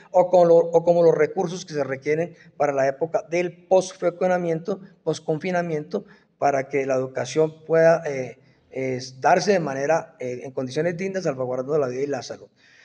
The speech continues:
Ahora lo que corresponde es que el próximo veintinueve de marzo completemos la tarea y que garanticemos, por supuesto, que allí se logre, sin más vueltas,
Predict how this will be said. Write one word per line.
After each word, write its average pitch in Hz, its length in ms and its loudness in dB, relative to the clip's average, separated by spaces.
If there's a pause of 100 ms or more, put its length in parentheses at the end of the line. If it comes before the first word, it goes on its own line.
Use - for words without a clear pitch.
(120)
Ahora 170 300 6
lo 220 120 8
que 214 120 4
corresponde 202 500 4
es 196 100 0
que 202 100 2
el 196 180 -2
próximo 208 440 2
veintinueve 160 520 0
de 170 80 2
marzo 151 320 -2
completemos 156 580 -4
la 175 140 4
tarea 175 360 2 (280)
y 175 100 -8
que 196 160 2
garanticemos, 185 800 2
por 175 180 -4
supuesto, 170 640 -6
que 165 140 4
allí 160 640 0 (200)
se 135 560 -6
logre, 175 480 4
sin 143 220 -8
más 180 260 2
vueltas, 190 480 0